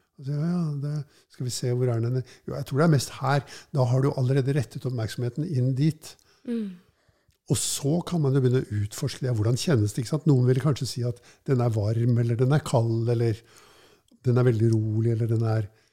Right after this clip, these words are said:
Speaker 1: tagget,
Speaker 2: Trykkende.
Speaker 1: eller, hva sa du? Ja, trykkende, ikke sant?
Speaker 2: Trykkende.
Speaker 1: Det er, eller det er et press, eller noe
Speaker 2: Ja.
Speaker 1: da. Og da har man med en gang begynt å bruke intelligensen sin på den da. Oppmerksom, en oppmerksom, intelligent,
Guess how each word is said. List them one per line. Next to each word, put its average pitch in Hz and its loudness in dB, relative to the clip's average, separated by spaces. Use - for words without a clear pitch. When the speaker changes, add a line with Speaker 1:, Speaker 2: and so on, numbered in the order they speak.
Speaker 1:
tagget, 110 0
Speaker 2:
Trykkende. 196 -4
Speaker 1:
eller, 113 -6
hva 151 -8
sa 147 0
du? 151 0
Ja, 156 -2
trykkende, - -4
ikke - -8
sant? 165 -4
Speaker 2:
Trykkende. - -20
Speaker 1:
Det 160 -4
er, 165 0
eller 139 2
det 131 2
er 123 2
et - -6
press, 120 0
eller 131 -2
noe 131 0
Speaker 2:
Ja. 117 2
Speaker 1:
da. 120 -2
Og - 0
da 131 6
har 135 2
man 147 4
med 151 4
en 131 4
gang 131 0
begynt 113 0
å 135 2
bruke 131 2
intelligensen 110 -2
sin 151 -2
på 143 -6
den 190 -2
da. 233 -2
Oppmerksom, 131 -4
en 156 4
oppmerksom, 147 -4
intelligent, 127 -4